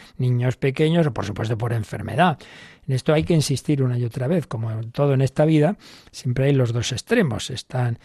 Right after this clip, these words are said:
las personas que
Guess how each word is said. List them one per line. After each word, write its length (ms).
las 220
personas 840
que 400